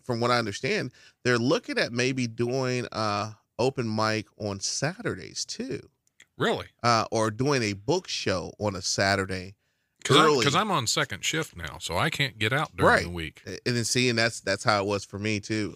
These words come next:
Speaker 1: uh, before. But, uh, they wanna do a, a show, a book show on Saturdays at the chapter. I, I talked to the owner, and Dale had, um,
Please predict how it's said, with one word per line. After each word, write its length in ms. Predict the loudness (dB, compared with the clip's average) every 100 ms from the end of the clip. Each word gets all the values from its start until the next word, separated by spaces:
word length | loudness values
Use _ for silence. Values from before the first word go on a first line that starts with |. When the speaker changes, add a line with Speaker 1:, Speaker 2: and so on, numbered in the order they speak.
| -8
Speaker 1:
uh, 240 | -6 -6
before. 540 | -6 -10 -4 -4 -4 -8 _ _ _ _ 0
But, 300 | 4 4 2
uh, 220 | -2 0
they 100 | 0
wanna 220 | 0 0 -2
do 240 | 0 0
a, 400 | 0 -4 -4 -8 _ _ _ _ _ -6
a 100 | -2
show, 560 | 0 2 2 2 -2
a 80 | -4
book 280 | -4 -4 -6
show 280 | -4 -4 -2
on 100 | -2
Saturdays 640 | -2 0 0 -2 -8 -12 -12
at 280 | -4 -4 -4 _ _ _
the 60 | -12
chapter. 500 | -2 -2 -2 -2 0
I, 160 | 0 0
I 200 | 0 -2
talked 320 | -2 -2 -2 -2
to 60 |
the 80 | -6
owner, 320 | -4 -4 -4
and 220 | -6 -6 -2
Dale 300 | 0 2 0
had, 240 | -2 -4 _ _ _ _ _
um, 420 | -2 -2 -2 -6